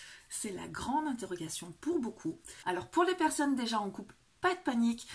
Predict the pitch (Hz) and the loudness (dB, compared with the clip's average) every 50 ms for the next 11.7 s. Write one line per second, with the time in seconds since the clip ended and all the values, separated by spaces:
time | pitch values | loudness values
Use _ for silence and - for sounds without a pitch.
0 | - - - - 202 202 214 233 254 294 254 233 233 - 285 220 226 226 - 190 | -16 -16 -12 -8 -4 0 2 4 4 4 4 4 2 0 0 0 -2 -4 -2 -2
1 | 190 208 226 233 - - - - - 202 190 175 175 190 240 247 - - 190 175 | 2 2 2 2 0 -6 -8 -6 -2 -2 -2 -2 -2 -4 -6 -6 -6 -6 -6 -4
2 | 160 156 143 143 196 330 - - - - - - - - - - - 165 165 160 | -4 -4 -2 -2 -2 -4 -4 -8 -14 -12 -12 -10 -8 -8 -10 -8 -4 -4 -2 -2
3 | 160 160 160 160 - 165 151 - 233 262 285 - 175 147 - 208 220 - - - | -2 -2 -2 -4 -6 -6 -4 0 2 2 4 4 2 0 0 -4 -10 -14 -12 -8
4 | 196 185 202 190 190 220 277 294 - - 208 180 175 190 196 220 240 233 - - | -6 -4 -4 -4 -2 -2 -2 -2 -2 -4 -4 -4 0 2 2 2 2 0 -4 -6
5 | - 233 208 190 180 175 220 262 294 247 254 233 - - - 190 170 160 175 214 | -6 -4 -4 -2 -2 0 0 0 0 0 -2 -4 -4 -4 -4 -2 -2 0 0 0
6 | 240 277 285 - - - - - - _ - 175 175 196 190 240 269 269 254 254 | -2 -4 -4 -8 -12 -16 -18 -18 -18 _ -12 -8 -6 -2 0 0 0 2 2 0
7 | 240 - 170 170 185 233 226 - _ - - 196 180 170 175 175 170 185 214 208 | 0 -2 -2 -2 -2 -2 -2 -8 _ -2 0 0 0 0 0 2 2 2 2 0
8 | 202 190 180 175 170 170 170 - - 185 185 185 180 180 - 180 175 - 180 180 | 0 0 0 0 -2 -2 -4 -8 -10 -8 -4 -4 -4 -4 -2 -4 -2 -2 -4 -4
9 | 175 - 175 170 175 165 180 214 220 226 226 196 - - - 214 180 175 180 208 | -4 -2 -2 -2 -2 -2 -2 -2 -2 -4 -4 -4 -4 -4 -4 -4 -4 -2 -2 -2
10 | 226 226 233 220 208 196 - - - 165 185 190 240 233 - 269 247 247 - 262 | -2 -2 -4 -4 -2 -2 -4 -4 -4 -6 -4 -4 -4 -4 -2 -2 -4 -2 -2 -2
11 | 247 226 233 - 202 190 180 170 - - 330 - - - | -2 0 0 -2 -2 -2 -4 -6 -4 -4 -4 -4 -6 -10